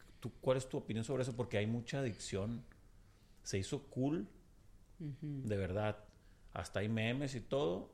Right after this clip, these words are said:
Speaker 1: de, ya, y no estoy acusando ni nada, es algo real.
Speaker 2: Ujú.
Speaker 1: De los tafiles, el ribotril y el acá, es súper,
Speaker 2: Ujú.
Speaker 1: súper común y son medicamentos
Speaker 2: Controlados.
Speaker 1: controlados y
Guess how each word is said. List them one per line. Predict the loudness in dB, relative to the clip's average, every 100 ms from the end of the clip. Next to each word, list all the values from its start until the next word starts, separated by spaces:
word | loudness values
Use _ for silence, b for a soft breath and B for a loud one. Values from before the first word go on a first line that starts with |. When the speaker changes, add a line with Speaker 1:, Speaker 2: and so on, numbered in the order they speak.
| -12
Speaker 1:
de, | -2 0 2 0 -4
ya, | -8 -10 -16 -20 -20 -10
y | -6
no | -6
estoy | -2 -2
acusando | 0 0 0 0
ni |
nada, | -2 -2
es |
algo | -2 -2
real. | -2 -2 -4 -8 -16 -16 -6
Speaker 2:
Ujú. | -6 -4 -6 -6 -8 -12 B B
Speaker 1:
De | -2 2 2 2 2 0 -2 -6 -12 -6
los | -6 -2
tafiles, | -4 -2 -2 0 0 0
el | 2 2 0
ribotril | -2 -2 -2 -2 -2 0 -2 -2
y | -2 -2 -2
el | -4 -4 -6
acá, | -8 -2 0 0 -2 -2
es | -4 -6 -10 -14
súper, | -4 0 2
Speaker 2:
Ujú. | 2
Speaker 1:
súper | 2 2 2
común | 2 2 0 -2
y |
son | -2 2
medicamentos | 2 2 0 0 -2 -4 -6 -8 -16 -20 -20 -6
Speaker 2:
Controlados. | -2 -2 -2 -2 0
Speaker 1:
controlados | 0 2 2 2 4 2 0 -4
y | 0 0 0